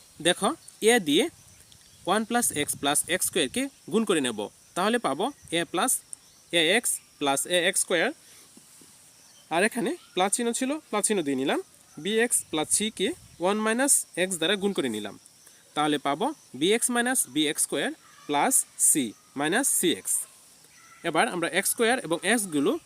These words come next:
আলাদা করে নেব। তো লিখলাম বা ওয়ান উপরে ছিল তাই লিখলাম, ইকুয়াল এখানে আমরা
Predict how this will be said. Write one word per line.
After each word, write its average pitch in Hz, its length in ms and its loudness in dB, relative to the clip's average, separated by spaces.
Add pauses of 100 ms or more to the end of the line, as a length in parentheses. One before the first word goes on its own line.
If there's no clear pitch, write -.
(160)
আলাদা 185 260 2
করে 131 160 0
নেব। 104 100 -8 (1600)
তো 170 60 2 (120)
লিখলাম 202 300 2 (800)
বা 135 140 4 (360)
ওয়ান 147 220 2 (460)
উপরে 208 260 0
ছিল 196 120 0 (120)
তাই 151 220 2
লিখলাম, 160 260 -2 (320)
ইকুয়াল 190 300 0 (1200)
এখানে 220 240 2
আমরা 165 160 2